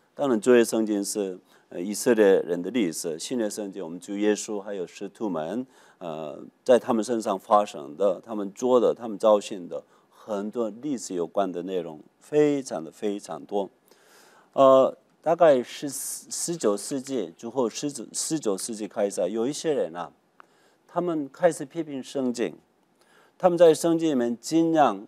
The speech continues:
跟历史有关系的部分呢，都就是拿出来。他们说这个没有什么可靠性，呃，开始慢慢开始攻击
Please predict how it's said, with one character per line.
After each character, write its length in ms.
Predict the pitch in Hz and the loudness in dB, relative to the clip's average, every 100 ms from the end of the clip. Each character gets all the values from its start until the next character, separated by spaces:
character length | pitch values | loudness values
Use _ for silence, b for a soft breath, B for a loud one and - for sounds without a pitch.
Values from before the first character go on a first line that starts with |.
| - | -12
跟 260 | 139 127 | -6 -4
历 160 | 151 190 | -2 -2
史 160 | - | 0
有 140 | 120 107 | 2 2
关 260 | 123 117 | 0 -2
系 120 | 117 107 | -4 -10
的 80 | |
部 180 | 98 117 | -6 -6
分 200 | 107 113 | -6 -8
呢， 100 | 107 | -8
都 280 | 110 127 117 - _ _ _ _ _ _ _ _ _ | -6 -4 -4 -8 _ _ _ _ _ _ _ _ _
就 100 | 131 | -4
是 160 | 127 123 | -4 -2
拿 160 | 104 | -2
出 200 | 95 117 | -2 0
来。 340 | 90 76 101 131 _ _ _ | 0 0 -2 -8 _ _ _
他 80 | 160 | -14
们 120 | 165 | -12
说 240 | 160 165 156 | -6 -4 -4
这 100 | 156 | -8
个 140 | 147 135 _ | -12 -14 _
没 160 | 131 156 | -8 -6
有 40 | |
什 140 | 151 104 | -6 -10
么 100 | 110 | -12
可 140 | 123 | -12
靠 240 | 117 123 107 | 2 4 4
性， 180 | - 76 _ _ _ _ | -2 -18 _ _ _ _
呃， 140 | 143 135 | -8 -6
开 240 | - 156 | 2 2
始 180 | 139 135 | 2 -2
慢 200 | 123 127 | 2 2
慢 160 | 123 113 | 2 2
开 180 | 127 | 0
始 140 | 113 107 | 0 -2
攻 240 | 123 120 | -2 -2
击 260 | 107 92 | -4 -8